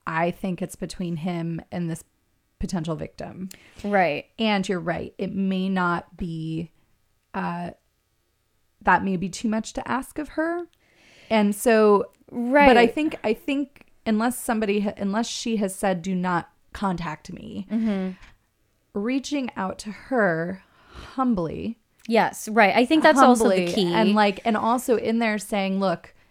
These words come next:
Speaker 1: if you don't wanna speak to me, uh, like, y-, you aren't obligated to speak to me.
Speaker 2: Yeah.
Speaker 1: This is, you know,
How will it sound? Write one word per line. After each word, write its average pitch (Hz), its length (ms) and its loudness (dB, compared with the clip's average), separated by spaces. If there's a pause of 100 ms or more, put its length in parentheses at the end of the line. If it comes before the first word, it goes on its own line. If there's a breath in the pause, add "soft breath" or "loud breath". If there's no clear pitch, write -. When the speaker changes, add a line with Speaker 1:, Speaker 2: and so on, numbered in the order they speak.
(260)
Speaker 1:
if - 140 -8
you 208 160 -2
don't 240 160 0
wanna 190 260 -2
speak 190 340 -12
to 233 120 -6
me, 220 440 -4 (1120)
uh, 185 280 0 (120)
like, 202 280 -2 (260)
y-, 196 360 -10
you 240 180 2
aren't 240 180 0
obligated 190 520 0
to 190 100 -6
speak - 260 -8
to - 120 -8
me. 160 180 -6
Speaker 2:
Yeah. 170 340 -2
Speaker 1:
This 190 260 -6
is, 180 220 -6
you 196 180 -6
know, 180 120 -2